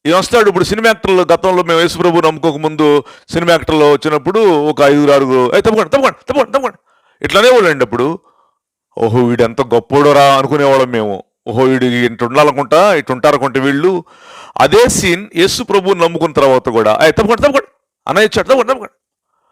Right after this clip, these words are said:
ఈ-, ఈయనకి డోర్ ఇంకోటి తీయాలి, కారు డోర్ ఇటు తీసుకోడు, ఈయన బైబిల్ ఇంకొకటి మోయాలి, ఈయన మోయడు. ఎంత విచారం సార్ అసలు.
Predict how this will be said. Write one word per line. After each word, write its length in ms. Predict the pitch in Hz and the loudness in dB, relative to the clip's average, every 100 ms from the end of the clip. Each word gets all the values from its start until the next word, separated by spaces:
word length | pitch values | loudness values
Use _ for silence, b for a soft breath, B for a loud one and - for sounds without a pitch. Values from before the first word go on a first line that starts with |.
| _ _ - | _ _ -16
ఈ-, 240 | 160 196 | -6 0
ఈయనకి 240 | 208 208 190 | 0 2 -2
డోర్ 380 | 143 170 247 | 0 2 4
ఇంకోటి 300 | 285 254 262 | 4 2 0
తీయాలి, 240 | 240 247 233 | 2 2 2
కారు 280 | 214 220 240 | 4 4 4
డోర్ 200 | 233 220 | 2 2
ఇటు 180 | 208 | 0
తీసుకోడు, 760 | 185 240 254 247 220 120 82 - _ _ B B B B | -2 -2 0 2 2 2 -4 -14 _ _ B B B B
ఈయన 200 | 165 226 | -2 -2
బైబిల్ 320 | 196 202 262 | 2 2 2
ఇంకొకటి 360 | 254 240 247 254 | 2 2 2 2
మోయాలి, 720 | 254 262 269 262 190 107 - _ | 2 4 4 4 2 0 -6 _
ఈయన 120 | 165 208 | -4 0
మోయడు. 640 | 214 254 262 156 104 90 - _ _ _ _ _ _ _ _ _ _ | 2 2 2 2 -2 -8 -18 _ _ _ _ _ _ _ _ _ _
ఎంత 300 | 123 143 - | -4 -4 -2
విచారం 460 | 143 127 151 156 156 | -2 0 2 2 0
సార్ 220 | - 139 | 0 0
అసలు. 580 | 127 131 123 123 - | 0 -2 -2 -2 -6